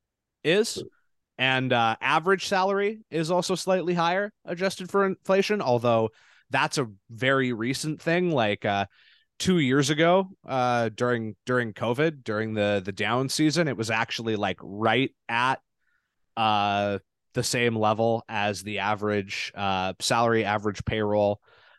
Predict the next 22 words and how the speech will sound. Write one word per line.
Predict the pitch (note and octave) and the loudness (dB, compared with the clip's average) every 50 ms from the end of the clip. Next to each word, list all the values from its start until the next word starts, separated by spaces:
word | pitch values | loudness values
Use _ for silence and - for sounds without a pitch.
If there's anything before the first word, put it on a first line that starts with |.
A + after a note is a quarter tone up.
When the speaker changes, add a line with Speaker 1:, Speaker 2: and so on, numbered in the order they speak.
| _ _ _ - | _ _ _ -4
Speaker 1:
um, | G2 F#2+ F#2 F#2 F2+ F2 E2+ F2+ A2 _ _ _ _ _ | 0 0 2 0 0 -2 -8 -10 -14 _ _ _ _ _
was | G#2+ G#2+ A2 A2 A2+ A2 G#2+ G#2+ G#2 G2+ - - - - _ _ _ _ _ _ _ _ _ _ _ _ _ _ _ _ _ _ _ _ | -6 -2 0 2 4 2 2 2 0 -2 -4 -6 -8 -10 _ _ _ _ _ _ _ _ _ _ _ _ _ _ _ _ _ _ _ _
almost | - B2 B2 B2 A#2+ A#2 - - | -2 0 0 2 0 -2 -2 -2
twenty | - C3 A#2 A2+ A2 | 0 0 0 0 0
years | G#2+ A#2 C3+ C3 | 2 0 0 0
ago. | C#3+ D3 D#3+ E3+ G3 G3+ - _ _ _ _ _ _ _ _ _ _ _ | 2 2 2 2 2 -2 -4 _ _ _ _ _ _ _ _ _ _ _
Uh, | - A2+ A2 A2+ A2+ | -2 0 2 2 0
but | A2 G#2 C3 B2+ C3 - _ _ _ _ _ _ _ - | 0 -2 -2 -2 -2 -6 _ _ _ _ _ _ _ -10
for | - C#3 | -8 -8
the | A2+ A2 | -8 -8
top | - - E3 F#3+ G#3 G3 - | -2 2 4 4 4 2 0
players, | C#3+ B2+ B2 A#2 G#2+ G#2 G2+ G#2 G2+ - - - - _ _ _ | 0 2 2 2 2 0 0 -4 -6 -8 -12 -14 -16 _ _ _
like, | A#2+ A#2+ A#2 - _ _ | -2 -2 -2 -2 _ _
the | - C#3 | -8 -2
top | - G3+ G3+ G#3 G3+ - | 2 4 4 4 4 4
paid | A3+ G#3+ G3 F3 | 4 4 4 2
player | - - E3 E3 D#3 D3+ C#3 | 0 0 2 2 4 4 2
in | C3+ C3 B2 | 2 0 -2
the | A2+ | -4
league | G#2 G#2+ A2 G#2 G2 F#2 E2+ - _ _ _ _ _ _ | -2 -2 -2 -2 -2 -4 -6 -10 _ _ _ _ _ _
this | A2 A#2 A2+ - - | 0 0 0 0 -2
year, | A2 G#2 G#2+ G#2+ A2+ C#3 F3 | 0 0 0 0 0 -2 -2